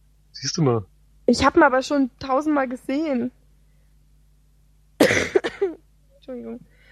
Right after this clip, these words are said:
Speaker 2: Okay, und der hat auf jeden Fall auch nach oben gemacht, den ich ja super schön finde, Merida.
Speaker 1: Den hab ich gesehen.
Speaker 2: Ja. <laughs> Du warst,
Speaker 1: Mehrfach.
Speaker 2: hast mit, mit uns gesehen, ja.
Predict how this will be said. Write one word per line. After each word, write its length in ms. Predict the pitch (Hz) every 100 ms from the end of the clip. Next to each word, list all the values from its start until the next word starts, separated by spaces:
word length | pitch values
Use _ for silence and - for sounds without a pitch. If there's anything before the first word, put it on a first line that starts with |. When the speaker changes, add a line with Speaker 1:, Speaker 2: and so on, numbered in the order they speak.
| _
Speaker 2:
Okay, 400 | - 285 277 247 -
und 400 | 247 254 262 254
der 120 | 262 262
hat 120 | 254
auf 100 | 254
jeden 140 | 269
Fall 120 | 269
auch 140 | 240 240
nach 160 | 233
oben 400 | - 294 330 320
gemacht, 640 | 311 302 311 311 320 - - - - - -
den 100 | 247
ich 60 |
ja 100 | 254 254 - _ _
super 260 | - 254 262
schön 300 | - 262 262
finde, 340 | - 247 247
Merida. 580 | 240 233 254 262 262 262
Speaker 1:
Den 280 | 220 - 113
hab 80 | 123
ich 120 | -
gesehen. 400 | 107 107 107 104 - _ _ - - - 240 - -
Speaker 2:
Ja. 600 | 240 233 220 - - 277
<laughs> 0 | - - 196 - - - 233 - -
Du 160 | 262
warst, 220 | 254 269 - - - - - - - -
Speaker 1:
Mehrfach. 320 | 123 254 -
Speaker 2:
hast 200 | 240 -
mit, 40 | 262
mit 220 | 277 -
uns 300 | 262 262 -
gesehen, 480 | 254 - 262 285 285
ja. 260 | 285 285